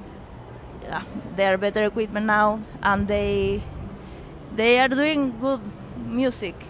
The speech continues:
some of them, and a lot are copying each other's ideas.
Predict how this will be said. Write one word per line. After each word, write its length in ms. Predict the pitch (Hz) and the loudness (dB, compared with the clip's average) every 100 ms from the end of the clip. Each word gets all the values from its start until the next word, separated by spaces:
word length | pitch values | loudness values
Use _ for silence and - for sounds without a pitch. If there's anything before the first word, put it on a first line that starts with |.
| - - | -16 -10
some 260 | - 233 220 | 0 0 0
of 140 | 202 | -4
them, 280 | 208 202 214 | -6 -6 -2
and 240 | 214 208 - | -2 -2 2
a 80 | 208 | 6
lot 300 | 214 220 - | 6 4 2
are 200 | 196 185 | 0 0
copying 600 | - 220 202 196 202 208 - - | 4 4 4 -4 -4 -8 -8 -6
each 160 | 196 | 2
other's 540 | 202 196 185 190 190 190 | 6 6 4 0 -6 -6
ideas. 640 | 185 185 202 208 208 - | -6 -6 -6 -4 -4 -6